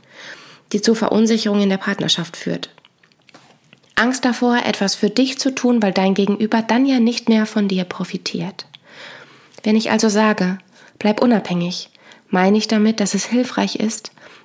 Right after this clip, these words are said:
auch mal hier und da etwas nur für dich zu tun. Freunde treffen, ein Buch lesen, eigene Interessen verfolgen und auch eigene Ziele unabhängig vom Partner oder der Partnerin setzen und dich einfach mal spüren.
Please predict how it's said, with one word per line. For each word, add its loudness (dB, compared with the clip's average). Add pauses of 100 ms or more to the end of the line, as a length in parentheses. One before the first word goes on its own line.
auch 0
mal 4
hier 0
und -2
da 0
etwas -4
nur 4
für -4
dich -2
zu -8
tun. -8 (840)
Freunde 0
treffen, -8
ein 0
Buch -2
lesen, -4 (380)
eigene 4
Interessen 0
verfolgen -2
und -6
auch -4
eigene 2
Ziele 0
unabhängig 0
vom -4
Partner -4 (360)
oder -2 (200)
der -6
Partnerin -2 (180)
setzen -4 (640)
und -2
dich -4
einfach -2
mal 0
spüren. -4